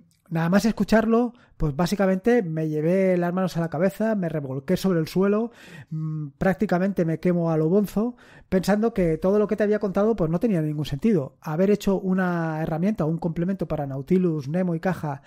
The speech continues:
que sirviera para hacer esto del borrado seguro, pues no tenía ningún sentido.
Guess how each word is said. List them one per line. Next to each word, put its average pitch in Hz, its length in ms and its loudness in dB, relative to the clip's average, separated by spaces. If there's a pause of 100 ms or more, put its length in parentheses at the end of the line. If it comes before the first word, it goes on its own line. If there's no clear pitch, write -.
(320)
que 180 140 0
sirviera 170 500 2
para 147 140 -2
hacer 185 240 2
esto 185 160 -2
del 185 80 2
borrado 175 320 0
seguro, 185 400 0
pues 135 480 -4 (360)
no 175 140 0
tenía 190 240 2
ningún 165 220 0
sentido. 127 460 -6